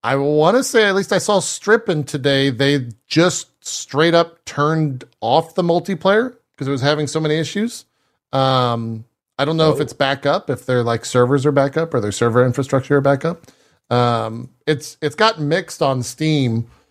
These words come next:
Speaker 1: I don't think it's doing that well, uh, in that regard 'cause there are so many issues. But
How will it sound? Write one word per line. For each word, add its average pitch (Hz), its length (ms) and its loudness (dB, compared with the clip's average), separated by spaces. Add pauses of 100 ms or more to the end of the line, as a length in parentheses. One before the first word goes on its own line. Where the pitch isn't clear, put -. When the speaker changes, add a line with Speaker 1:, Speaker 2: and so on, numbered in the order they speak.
(420)
Speaker 1:
I 131 80 0
don't 160 120 4
think 165 120 0
it's 147 140 -4
doing 151 320 2
that 139 240 0
well, 127 440 0 (120)
uh, 113 380 -2
in 123 100 0
that 123 160 2
regard 120 300 0
'cause 110 140 -16
there 120 120 2
are 117 140 4
so - 140 -4
many 117 220 0
issues. 107 400 -6
But - 380 -2